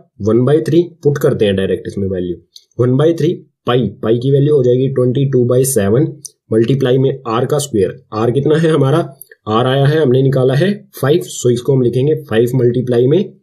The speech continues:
फ़ाइव और multiply में एच, एच कितना दिया है हमें, ट्वेल्व centimeter। यहाँ पर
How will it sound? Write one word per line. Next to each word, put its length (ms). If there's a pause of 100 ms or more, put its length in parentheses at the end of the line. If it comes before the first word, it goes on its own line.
(500)
फ़ाइव 360 (480)
और 140
multiply 520
में 100
एच, 420 (260)
एच 180
कितना 280
दिया 220
है 60
हमें, 180 (380)
ट्वेल्व 220
centimeter। 540 (480)
यहाँ 180
पर 160